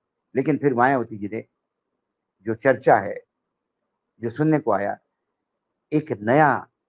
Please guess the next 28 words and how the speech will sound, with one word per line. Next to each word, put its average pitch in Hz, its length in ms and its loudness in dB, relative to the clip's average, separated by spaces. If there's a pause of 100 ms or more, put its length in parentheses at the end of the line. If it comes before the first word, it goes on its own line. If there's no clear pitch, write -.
(800)
पेतरा 113 280 -2
बदला 82 320 -10
है। - 100 -20 (1300)
मायावती 180 440 4
जी 135 140 2
भी 135 140 0
अपनी 131 240 0
खोई 139 280 2
हुई 120 220 -2
जमीन 120 420 -2
उठाने 107 340 -2
के 104 100 -10
लिए 113 260 -2 (760)
फिर 139 120 2
शुरुआत 110 400 0
हो 104 80 -4
रही 101 160 -4
है 92 180 -6 (1040)
और 151 380 4 (640)
मायावती 139 520 2
जी 101 120 -8
ने 107 200 -10 (960)
जो 165 500 4 (960)
काशीराम 151 480 4
जी 143 100 0
ने 127 300 0
सबसे 117 280 -4
पहला 151 540 4